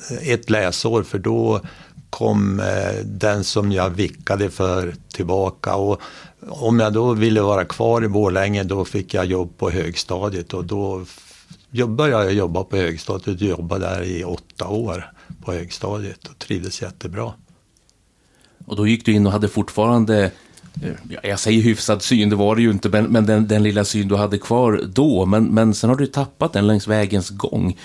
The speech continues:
Speaker 1: Ja.
Speaker 2: Jag tänkte komma in på hur det gick till och lite grann också kring hur, och du tycker det har påverkat jobbet som lärare som sådant. Men ska vi ta först, hur, hur kom det sig att du f-, tappade synen? För idag är du ju helt blind.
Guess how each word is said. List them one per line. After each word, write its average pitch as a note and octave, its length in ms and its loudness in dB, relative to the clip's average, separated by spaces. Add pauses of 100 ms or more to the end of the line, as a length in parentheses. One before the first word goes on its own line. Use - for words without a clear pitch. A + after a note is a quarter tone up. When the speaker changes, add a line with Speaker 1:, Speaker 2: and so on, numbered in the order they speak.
Speaker 1:
Ja. F#2 280 2
Speaker 2:
Jag A2 120 -2
tänkte A#2+ 180 -2
komma A2+ 220 4
in G#2 100 4
på G#2+ 100 2
hur G#2+ 120 6
det G2 60 2
gick G#2+ 180 0
till A#2+ 220 2
och A2 60 4
lite G2+ 240 0
grann G2 120 4
också G2 240 0 (100)
kring G2+ 300 4
hur, G2+ 240 4 (580)
och A2 160 -4
du G2 60 -4
tycker G#2 200 -4
det G2 40 2
har F#2 60 0
påverkat G2 600 0
jobbet G#2 600 0
som G2+ 180 2
lärare G#2 360 2
som F#2+ 140 -2
sådant. F2 520 -4
Men G2 220 -2 (680)
ska - 180 -6
vi G2 60 -2
ta A#2 280 0
först, - 320 0 (120)
hur, G#2+ 300 2
hur G#2+ 240 2 (420)
kom A#2+ 180 0
det G#2+ 80 -2
sig A2 100 -2
att G#2+ 80 -6
du G2+ 120 -10
f-, - 640 -8
tappade C3 420 -2
synen? F2+ 360 2
För G2+ 60 -2
idag A2+ 240 4
är A#2+ 60 2
du G#2 80 2
ju G2 80 2
helt F2+ 220 -4
blind. D2 380 -2